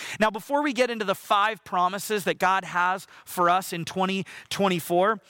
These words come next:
I, I, I want to give us some context as we've done through this entire series on each of these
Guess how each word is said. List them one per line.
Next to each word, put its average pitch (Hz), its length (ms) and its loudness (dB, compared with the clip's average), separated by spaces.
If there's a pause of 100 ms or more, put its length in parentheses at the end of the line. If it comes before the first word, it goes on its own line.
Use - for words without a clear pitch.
(200)
I, - 500 0
I, 226 60 2
I - 20 2
want 269 200 -2
to 247 40 -4
give 226 140 -2
us 208 100 0
some 190 200 -4
context 196 600 0
as 156 100 -8
we've 175 180 0
done 190 260 0
through 185 180 -2
this 165 160 0
entire 202 500 -2
series 151 520 -2 (240)
on 185 280 2
each 247 360 0
of 175 360 2
these 160 520 0